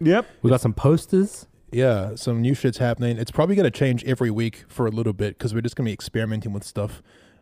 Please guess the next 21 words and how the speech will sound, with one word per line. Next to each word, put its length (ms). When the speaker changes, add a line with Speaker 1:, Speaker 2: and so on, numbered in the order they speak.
Speaker 3:
Um, 440
but 140
yeah, 220
I 80
mean, 280
I 60
hope 200
you 80
like 200
it, 120
guys. 480
<laughs> 80
Smash 260
Speaker 2:
I, 260
I 180
Speaker 3:
like. 80
Speaker 2:
really 280
dig 260
the 100
poster 400
vibe. 360